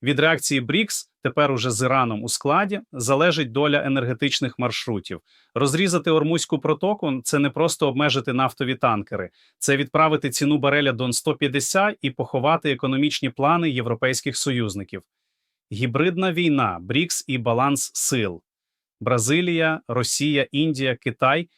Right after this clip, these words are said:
і тепер Іран, Єгипет, Південна Африка. Блок, що мусить вирішити, чи дати Ірану ще більше ядерних амбіцій, поповнених з кошика Путіна та Сі.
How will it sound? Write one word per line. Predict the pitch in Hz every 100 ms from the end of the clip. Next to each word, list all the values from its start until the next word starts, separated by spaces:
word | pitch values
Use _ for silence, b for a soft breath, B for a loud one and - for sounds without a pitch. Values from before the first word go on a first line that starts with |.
| _ _
і | 131
тепер | 120 131 135 -
Іран, | 123 127 151 170
Єгипет, | 117 117 131 170 165 _
Південна | 117 117 135 127 127
Африка. | 120 - 107 104 87 _ _
Блок, | - 127 165 165
що | -
мусить | 143 151 147 127
вирішити, | 143 120 - 107 110
чи | 92 135
дати | 120 143 143
Ірану | 131 123 143 170 147 b b
ще | - - 165
більше | 143 139 131 143
ядерних | 123 135 131 127 127 -
амбіцій, | 110 104 156 - 165 151 _ _ _ _
поповнених | 123 156 156 156 147 135
з | -
кошика | 139 - 139 120
Путіна | - 143 139 131
та | 110 117
Сі. | - 117 92